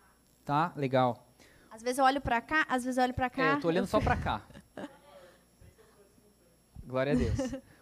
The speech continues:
Speaker 1: Como um homossexual pode se libertar da mentalidade de "eu nasci assim"? Ele aceita desde pequeno?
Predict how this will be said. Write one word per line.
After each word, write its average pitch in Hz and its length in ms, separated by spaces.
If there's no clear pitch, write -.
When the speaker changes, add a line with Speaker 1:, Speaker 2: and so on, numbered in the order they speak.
Speaker 1:
Como 269 720
um 175 180
homossexual 180 1080
pode 151 420
se 156 500
libertar 170 880
da 143 140
mentalidade 160 1300
de 151 300
"eu 165 220
nasci 156 500
assim"? 127 480
Ele 156 320
aceita 170 800
desde 143 440
pequeno? 160 640